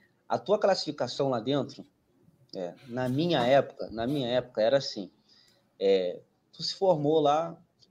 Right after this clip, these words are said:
foi ter a formatura em dezembro. A gente se formou em dezembro, pegou lá o, se formou, trocou a platina lá de, de, de guarda-marinha, acabou.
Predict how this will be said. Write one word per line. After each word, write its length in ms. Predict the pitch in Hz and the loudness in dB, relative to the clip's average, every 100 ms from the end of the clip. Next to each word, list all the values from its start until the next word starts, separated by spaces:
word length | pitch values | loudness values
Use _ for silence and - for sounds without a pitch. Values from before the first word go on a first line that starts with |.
| _ | _
foi 200 | - 147 | -2 0
ter 120 | 147 | 2
a 60 | 143 | 0
formatura 480 | 151 160 139 147 151 | 0 0 0 0 -2
em 60 | |
dezembro. 540 | 151 170 120 110 98 - _ _ _ - | -2 -2 -2 -4 -6 -10 _ _ _ -10
A 40 | |
gente 120 | 117 - | -6 -4
se 60 | |
formou 240 | - 127 135 | -4 -4 -2
em 40 | |
dezembro, 580 | 135 117 123 135 143 147 - - - _ - | -2 0 0 0 -2 -8 -16 -20 -20 _ -2
pegou 300 | 135 123 139 | -2 4 6
lá 180 | 127 127 | 8 8
o, 480 | 127 117 110 98 - _ _ _ _ - | 4 0 -4 -8 -12 _ _ _ _ -14
se 160 | - - | -14 -4
formou, 320 | 143 151 180 | -2 0 0
trocou 240 | 147 143 | 2 4
a 40 | 139 | 6
platina 400 | 139 - 139 135 | 4 4 0 0
lá 100 | 135 | 0
de, 320 | 127 117 104 - - | -2 -6 -8 -16 -12
de, 320 | 117 101 104 | -10 -8 -8
de 80 | 117 | -2
guarda-marinha, 760 | 117 120 131 135 135 156 165 - _ _ _ _ _ | 0 0 0 0 0 -2 -2 -8 _ _ _ _ _
acabou. 400 | - 202 147 107 | 0 2 4 0